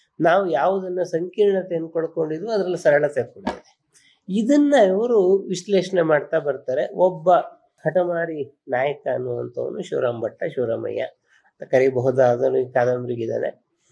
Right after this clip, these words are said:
ಅವನು ಇದರಲ್ಲಿ ಎರಡು ಮೂರು ಕಡೆ ಅದನ್ನ ಬರುತ್ತೆ. ಯಾಕಂಗಾದ ಅಂದ್ರೆ ಹದಿನೈದನೇ ವರ್ಷಕ್ಕೆ ಅಪ್ಪನ್ ಕಳ್ಕೊಂಡಿದ್ದಾನೆ ಅವನು. ಆ, ಆ, ಆ ಆಡುವ ವಯಸ್ಸಿನಲ್ಲಿ ಬಿದ್ದ ಜವಾಬ್ದಾರಿ ಅವನನ್ನ ಕಟುವಾಗ್ಸಿದೆ ಅಂತೇಳಿ.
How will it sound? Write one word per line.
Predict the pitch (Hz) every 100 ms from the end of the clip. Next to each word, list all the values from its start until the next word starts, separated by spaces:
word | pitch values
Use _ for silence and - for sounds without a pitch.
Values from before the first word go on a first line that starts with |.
| _ _ _ -
ಅವನು | 190 214 208 190 170 156 - - -
ಇದರಲ್ಲಿ | 170 196 175
ಎರಡು | 170 196
ಮೂರು | 208 233 233
ಕಡೆ | 226 196 190
ಅದನ್ನ | 175 160 143 135 120 117 113 110 117
ಬರುತ್ತೆ. | 127 151 - 120 113
ಯಾಕಂಗಾದ | 143 190 190 175 165 156
ಅಂದ್ರೆ | 151 147 170
ಹದಿನೈದನೇ | 151 139 147 143
ವರ್ಷಕ್ಕೆ | 139 123 139 127
ಅಪ್ಪನ್ | 120 135 131
ಕಳ್ಕೊಂಡಿದ್ದಾನೆ | 127 127 131 127 120 120
ಅವನು. | 113 131 185 185 - _ -
ಆ, | 131 147 143
ಆ, | 143 170 165
ಆ | 170 170 165 156 151 135 131 131
ಆಡುವ | 143 196 196 175
ವಯಸ್ಸಿನಲ್ಲಿ | 151 147 - 165 139
ಬಿದ್ದ | 135 139 127
ಜವಾಬ್ದಾರಿ | 127 139 151 - 143 170
ಅವನನ್ನ | 185 143 135 135 143
ಕಟುವಾಗ್ಸಿದೆ | 147 156 143 127 - - 113 107
ಅಂತೇಳಿ. | 107 104 104 98 - - _